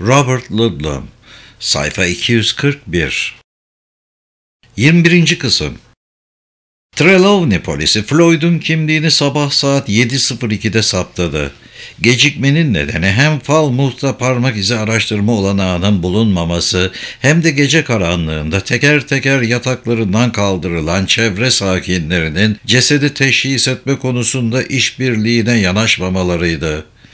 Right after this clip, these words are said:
Komiser mermilerle delik deşik olmuş cesedi birçoğunun tanıdığına emindi. Ama yalnızca sabahın yedisinde getirilen yaşlı bir bahçıvan tepki gösterince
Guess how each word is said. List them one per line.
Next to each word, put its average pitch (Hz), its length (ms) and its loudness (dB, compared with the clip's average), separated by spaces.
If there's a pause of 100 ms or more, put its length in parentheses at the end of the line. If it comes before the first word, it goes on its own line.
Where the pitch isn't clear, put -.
(640)
Komiser 180 520 4
mermilerle 151 1000 0
delik 135 320 0
deşik 107 280 0
olmuş 95 440 -2
cesedi 92 500 0
birçoğunun 147 640 0
tanıdığına 127 680 0
emindi. 80 680 0 (400)
Ama 101 220 0
yalnızca 92 600 0
sabahın 104 460 0
yedisinde 101 600 2
getirilen 85 580 -2
yaşlı 110 500 0
bir 120 220 -2
bahçıvan 120 600 -2
tepki 117 420 0
gösterince 98 840 2